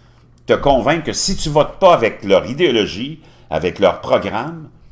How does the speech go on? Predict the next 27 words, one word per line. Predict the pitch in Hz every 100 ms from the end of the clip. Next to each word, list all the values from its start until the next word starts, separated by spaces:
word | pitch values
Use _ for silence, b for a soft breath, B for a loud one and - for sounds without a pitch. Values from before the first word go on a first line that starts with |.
| - - -
t'es | 202 78
une | 67
menace | 64 101 110 104 - - - -
pour | 82
la | 82
démocratie. | 78 78 76 76 73 - 71 - b -
Ben | 76
moi, | 107
j'ai | 90
toujours | - 113
compris | 82 - -
que | 87
la |
démocratie, | 76 98 98 - 80 - 139 B B B
c'était | - 95
le | 87
respect | 101 - 127
du | 95 76
vote | 90 95
de | 85
l'individu, | 82 85 73 69 64 64 82
selon | - 80 85
ses | 82
convictions, | 78 76 - - 76 73 - b b
puis | -
ses |
croyances. | 73 71 67 - - - - -